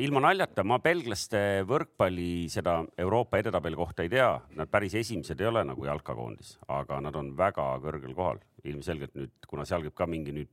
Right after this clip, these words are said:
peale iga mängu mingisugune arvestus ja matemaatika, siis, eh,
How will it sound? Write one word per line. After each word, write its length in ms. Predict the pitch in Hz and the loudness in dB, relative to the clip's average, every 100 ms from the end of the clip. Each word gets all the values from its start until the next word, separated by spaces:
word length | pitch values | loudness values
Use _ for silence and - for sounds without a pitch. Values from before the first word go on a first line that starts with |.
| - | -6
peale 180 | 80 76 | -4 -2
iga 180 | 82 80 | -2 -2
mängu 260 | 80 78 71 | -2 -6 -8
mingisugune 540 | 76 67 71 71 71 - | -12 -12 -10 -6 -6 0
arvestus 560 | 95 98 80 - 65 | 0 0 -4 -8 -12
ja 80 | 76 | -8
matemaatika, 640 | 73 - 90 101 87 - 60 | -8 -4 0 0 -4 -14 -14
siis, 220 | 71 - - | -14 -16 -12
eh, 180 | 71 71 | -8 -8